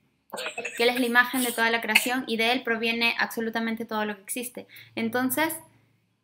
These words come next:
¿quién es el único capaz de bastarse a sí mismo? Dios, claramente. ¿Qué pasa con nosotras? Tozer, un, eh, estudioso de la palabra de Dios,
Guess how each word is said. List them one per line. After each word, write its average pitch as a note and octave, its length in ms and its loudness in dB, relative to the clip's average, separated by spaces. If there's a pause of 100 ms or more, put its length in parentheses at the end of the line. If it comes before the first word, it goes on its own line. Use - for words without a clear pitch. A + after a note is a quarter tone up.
¿quién C#4+ 240 4
es D4+ 120 2
el B3 160 0
único C4+ 380 2
capaz A3+ 380 2
de A3 80 -2
bastarse A3+ 420 -2
a A3+ 40 -6
sí A3+ 120 -6
mismo? C4 560 -4 (560)
Dios, F#3+ 560 -6 (160)
claramente. G3+ 560 -4 (680)
¿Qué D#4+ 120 -2
pasa G4 260 2
con C#4+ 160 0
nosotras? B3+ 640 0 (1000)
Tozer, D4+ 460 2 (880)
un, A3+ 1120 -2
eh, F#3+ 720 -8
estudioso A#3+ 560 2
de A#3 120 0
la A3 120 0
palabra G#3+ 360 2
de A3 120 2
Dios, G#3+ 360 -4